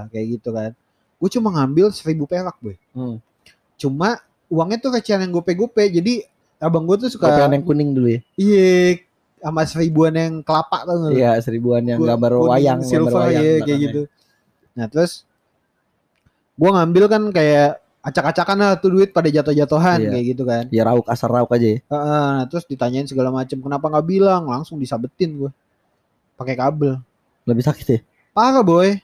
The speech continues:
Speaker 2: Ya karena dia kecil terus kaku sih.
Speaker 1: Kenapa gue bilang bi-, lebih sakit? Karena gesper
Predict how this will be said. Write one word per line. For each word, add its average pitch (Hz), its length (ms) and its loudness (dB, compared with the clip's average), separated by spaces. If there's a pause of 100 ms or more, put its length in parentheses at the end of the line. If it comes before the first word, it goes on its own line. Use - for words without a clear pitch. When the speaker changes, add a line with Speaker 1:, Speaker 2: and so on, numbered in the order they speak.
Speaker 2:
Ya 131 140 2
karena 131 200 4
dia 143 120 -2
kecil 143 440 2
terus 143 160 -2
kaku 120 420 -4
sih. 107 320 -2 (100)
Speaker 1:
Kenapa 190 240 -4
gue 233 160 2
bilang 151 340 2 (280)
bi-, 165 180 -2
lebih 156 220 0
sakit? 143 320 -4
Karena 208 400 -4 (600)
gesper 147 360 -2